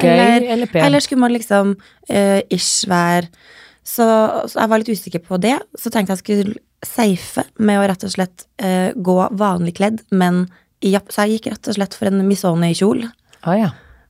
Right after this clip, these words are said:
Speaker 2: Eh, og fant ut at jeg var jo den eneste som gjorde det.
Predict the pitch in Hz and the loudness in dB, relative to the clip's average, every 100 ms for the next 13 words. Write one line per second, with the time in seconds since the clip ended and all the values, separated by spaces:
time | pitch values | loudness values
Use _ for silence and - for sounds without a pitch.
0 | _ - 226 214 208 208 - _ _ - | _ -4 0 2 2 2 0 _ _ -2
1 | 202 202 196 196 180 185 202 185 180 202 | 2 2 0 -4 -4 -4 -2 0 0 0
2 | 170 170 - 175 190 175 123 - _ 196 | -2 -2 -8 -6 -4 -2 -4 -8 _ -8
3 | - | 0